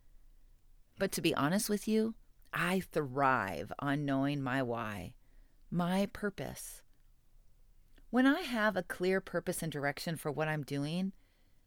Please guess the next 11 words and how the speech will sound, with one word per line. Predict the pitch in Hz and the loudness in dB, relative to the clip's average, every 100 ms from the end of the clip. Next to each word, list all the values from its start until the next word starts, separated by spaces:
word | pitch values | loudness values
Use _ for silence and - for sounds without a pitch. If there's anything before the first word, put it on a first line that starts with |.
| - - | -16 -6
I | 208 | -2
really | 214 226 262 277 | 0 2 4 4
do | 202 214 | 2 0
find | - 185 185 196 180 | 2 0 2 2 0
it | - | -2
much | 180 202 262 - | 0 0 -2 -2
easier | 196 196 156 139 | -2 -2 -2 -4
to | 147 | -6
pick | - 202 | -8 -6
myself | 190 175 - 123 - | -4 -2 -2 0 2
up, | 254 | 0